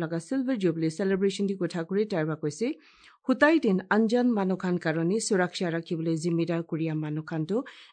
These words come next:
একটা আলাগ হ'বলৈ লাগে। মেডিকেল ছুপাৰিনটেণ্ডেণ্ট ডক্টৰ জৰ্জ তেৰাবৰা নাৰ্চেছ লগা দৰকাৰ কাম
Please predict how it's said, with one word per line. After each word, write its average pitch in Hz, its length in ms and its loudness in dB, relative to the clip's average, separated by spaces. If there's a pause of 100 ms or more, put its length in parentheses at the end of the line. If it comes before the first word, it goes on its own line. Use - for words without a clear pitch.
একটা 160 220 -6 (180)
আলাগ 214 280 0
হ'বলৈ 165 340 -2
লাগে। 156 260 -6 (420)
মেডিকেল 262 400 4
ছুপাৰিনটেণ্ডেণ্ট 190 720 0 (100)
ডক্টৰ 170 260 -4 (100)
জৰ্জ 208 240 0 (360)
তেৰাবৰা 165 460 2 (480)
নাৰ্চেছ 262 380 4 (100)
লগা 262 160 -2 (140)
দৰকাৰ 240 280 2 (100)
কাম 208 100 2